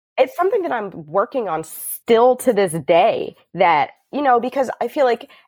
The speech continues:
every single purchase I was making, I was thinking,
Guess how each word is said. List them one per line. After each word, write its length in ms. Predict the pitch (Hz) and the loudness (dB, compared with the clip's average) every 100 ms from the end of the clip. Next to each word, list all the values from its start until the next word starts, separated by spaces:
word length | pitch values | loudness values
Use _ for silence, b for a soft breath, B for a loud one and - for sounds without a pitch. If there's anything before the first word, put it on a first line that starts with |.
| - | -2
every 340 | 269 254 311 | -2 0 -4
single 300 | - 294 247 | -2 -4 -2
purchase 460 | 240 - 254 269 - | -4 -4 -6 -4 -4
I 120 | 220 | -2
was 140 | 202 180 | -2 0
making, 640 | 180 277 - 180 151 151 - | 0 0 0 0 0 -2 0
I 220 | 185 190 | 2 2
was 240 | 190 190 - | 2 -2 0
thinking, 480 | 214 208 196 175 | -4 -2 0 -2